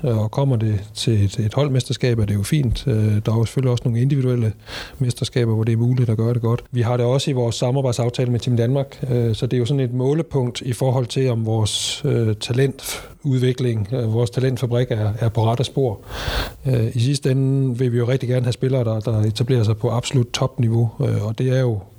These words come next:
på, på det professionelle niveau. Men, men kan vi gøre det godt på,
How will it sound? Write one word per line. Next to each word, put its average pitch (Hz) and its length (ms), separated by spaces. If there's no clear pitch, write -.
på, - 120
på - 80
det 120 100
professionelle 117 560
niveau. 107 280
Men, 113 280
men 107 140
kan 110 160
vi 107 80
gøre 113 280
det 160 120
godt 131 320
på, 113 380